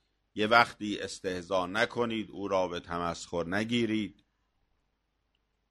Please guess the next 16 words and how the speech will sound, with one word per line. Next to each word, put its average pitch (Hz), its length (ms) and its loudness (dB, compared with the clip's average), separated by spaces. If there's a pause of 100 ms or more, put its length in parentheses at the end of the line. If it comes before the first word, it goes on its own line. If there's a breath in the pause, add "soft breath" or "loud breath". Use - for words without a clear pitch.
معلوم 120 540 8
نیست 151 480 2
که 127 100 -2
او 110 240 -2
چه 151 220 -4
کسی 117 520 4
است. - 320 -14 (1800)
شاید 160 960 10 (100)
او 147 340 4
ولیی 175 840 4
از 123 260 4
اولیاء 104 840 2
الهی 98 840 2
باشه. 104 840 6 (1500)
و 92 60 8
همینطور، 104 720 8